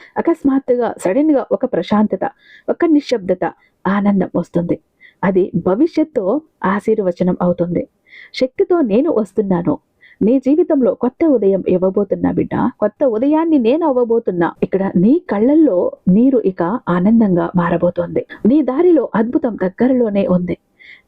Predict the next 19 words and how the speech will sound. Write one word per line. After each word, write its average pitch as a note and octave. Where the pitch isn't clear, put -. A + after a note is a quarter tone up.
ఈ D4
సందేశం, A3+
ఈ D4+
సూచన D#4+
నీ C#4+
మనసులోని C#4
అనుభూతిగా F#3+
వస్తాయి. -
కొన్నిసార్లు C#4
నువ్వు C4
చెప్పలేవు C4+
ఏం C#4
జరుగుతుంది A#3
అని, F3+
కానీ A3+
మనసులో A#3
ఒక -
శాంతి B3+
ఉంటుంది, F3+